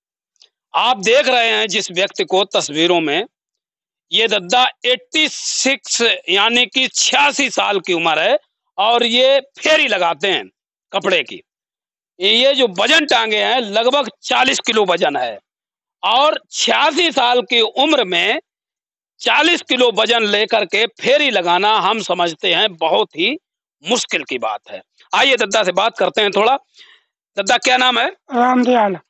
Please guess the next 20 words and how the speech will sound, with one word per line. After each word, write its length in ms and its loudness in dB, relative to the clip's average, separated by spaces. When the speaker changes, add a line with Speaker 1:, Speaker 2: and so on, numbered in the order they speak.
Speaker 1:
रामदयाल, 580 0
कहाँ 260 0
के 60 0
रहने 220 0
वाले 240 -2
हैं? 160 0
Speaker 2:
कमालगंज। 540 0
Speaker 1:
ये 220 2
आप 320 0
फेरी 260 -2
लगाते 420 0
हैं, 300 0
कितनी 280 0
उम्र 280 2
है 140 0
आप? 260 -2
Speaker 2:
छियासी। 580 -2
Speaker 1:
छियासी 380 0
साल? 220 -4
Speaker 2:
छियासी। 500 -4